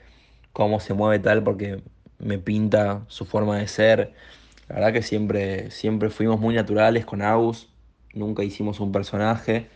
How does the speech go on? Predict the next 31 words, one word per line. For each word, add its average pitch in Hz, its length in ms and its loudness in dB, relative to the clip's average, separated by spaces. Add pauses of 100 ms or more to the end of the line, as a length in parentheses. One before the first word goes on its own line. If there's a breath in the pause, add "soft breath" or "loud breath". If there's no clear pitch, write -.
(640 soft breath)
así - 240 -8
que 104 100 -2
nunca 104 280 -2
tuve 101 260 0
que, 95 380 -8 (600)
que - 120 -10
fijarme 107 480 2
mucho 110 360 2
en, 98 280 -6 (400 soft breath)
en 104 180 -2
alguien 107 340 0
como 101 200 -4
para 101 160 0
ver 104 180 2
cómo 107 200 -2
actuar, 110 540 4
qué 113 160 0
decir, 107 320 -2
qué 107 80 -2
no 104 100 0
decir. 107 340 -2
Siempre 113 240 -2
fuimos 117 260 -2
nosotros, 117 640 2 (560 soft breath)
diciendo 107 340 -4
lo 110 80 2
que 101 80 0
queríamos 104 360 0
decir, 113 540 0
haciéndonos 101 640 -4
cargo, 120 520 4